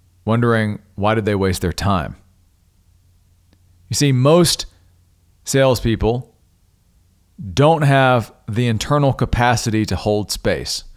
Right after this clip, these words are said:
And it's why whenever a client is asked a question and they give one answer that is, provides something that the salesperson can jump on or that we can, that you can do,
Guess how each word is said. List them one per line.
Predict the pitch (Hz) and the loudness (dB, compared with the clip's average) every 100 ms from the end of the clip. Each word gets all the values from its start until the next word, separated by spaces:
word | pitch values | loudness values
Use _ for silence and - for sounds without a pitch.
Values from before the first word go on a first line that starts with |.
| - - - - | -20 -20 -12 -4
And | 123 | 0
it's | 123 - | 0 0
why | 131 185 127 101 123 139 - _ - - - | 2 4 4 4 2 -2 -10 _ -18 -16 -12
whenever | - 123 131 120 | -4 0 0 2
a | 113 | 0
client | - 147 147 139 127 - _ _ _ _ _ _ _ _ _ _ _ - _ _ _ _ _ - | 0 2 4 4 0 -4 _ _ _ _ _ _ _ _ _ _ _ -20 _ _ _ _ _ -4
is | 123 120 - | 0 0 0
asked | 139 165 156 | 2 2 2
a | 135 | -2
question | - 117 104 - 110 | 0 0 0 -2 -4
and | 127 123 | -4 -4
they | 120 | -2
give | 101 123 104 | 0 0 0
one | 117 123 | 0 0
answer | 120 120 120 107 | 0 0 0 -2
that | 95 110 | 0 0
is, | 110 101 - - _ _ _ _ | 2 0 -4 -10 _ _ _ _
provides | - 117 123 131 117 | -2 0 4 2 2
something | 175 175 165 147 | 2 2 2 2
that | 135 - | 2 2
the | 123 | 0
salesperson | 107 139 135 - 127 113 | 2 2 2 2 0 0
can | 101 107 | -2 0
jump | 101 143 131 | 2 2 4
on | 113 113 117 - - | 4 2 -2 -10 -6
or | 110 | -2
that | 117 | 0
we | 117 | 0
can, | - 117 107 | 0 -2 -2
that | 113 | 0
you | 123 | 0
can | 123 98 | 0 -2
do, | 92 147 113 113 | 2 4 4 2